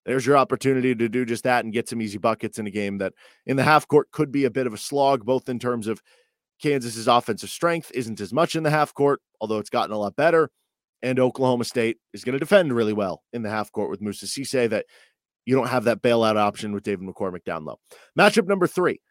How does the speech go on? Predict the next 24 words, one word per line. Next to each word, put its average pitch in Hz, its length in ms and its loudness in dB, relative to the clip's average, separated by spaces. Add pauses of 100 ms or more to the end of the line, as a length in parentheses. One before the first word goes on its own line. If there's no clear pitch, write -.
(220)
Kansas 185 360 0
shooting 170 380 0
from 156 160 -2
the 147 160 0
outside. 131 560 2
So 127 100 -2
again, 147 220 2
this 143 140 -4
goes 165 160 2
back 156 240 4
to 147 100 -2
the 123 80 -6
Cisse 143 380 0
thing, 131 240 -2
which 117 160 -2
all 131 180 4
this 117 160 0
stuff - 260 -2
seems 117 300 -8
to - 80 -16
kind 120 160 -4
of 104 60 -4
derive 110 360 0
on. 110 200 -2